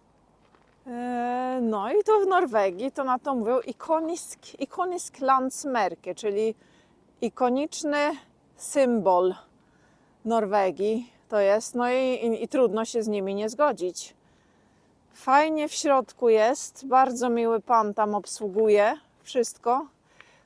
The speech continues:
Mam nadzieję, że uda mi się na łyżwach tutaj pojeździć. A tutaj jeszcze rzut oka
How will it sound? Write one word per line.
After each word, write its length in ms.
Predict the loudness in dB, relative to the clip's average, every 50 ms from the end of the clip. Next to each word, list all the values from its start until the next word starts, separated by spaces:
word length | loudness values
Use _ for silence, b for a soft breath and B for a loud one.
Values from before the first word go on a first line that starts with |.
| b b 0
Mam 200 | 0 2 2 4
nadzieję, 380 | 2 2 4 4 6 6 6
że 160 | 4 2 0
uda 260 | 0 0 0 0 -2 -2
mi 120 | -2 -4
się 140 | -6 -4 -4
na 120 | -2 0
łyżwach 400 | 0 0 -2 -2 -2 -4 -4 -4
tutaj 320 | -4 -8 -6 -4 -4 -4 -4
pojeździć. 880 | -4 -4 -2 -2 -2 -2 -4 -6 -10 -12 -12 -12 -12 -12 -14 -16 -20 _ _ _ _ _ _ _ _ _ _ _ _
A 120 | -12 -10 -6
tutaj 400 | -6 -6 -2 -2 -2 0 0 0
jeszcze 500 | -2 -4 -6 -10 -6 -4 -4 -4 -4 -6 b b b b b b _
rzut 280 | -8 -6 -6 -6 -6 -4
oka 500 | -4 -2 -2 -2 -4 -6 -6 -6 -6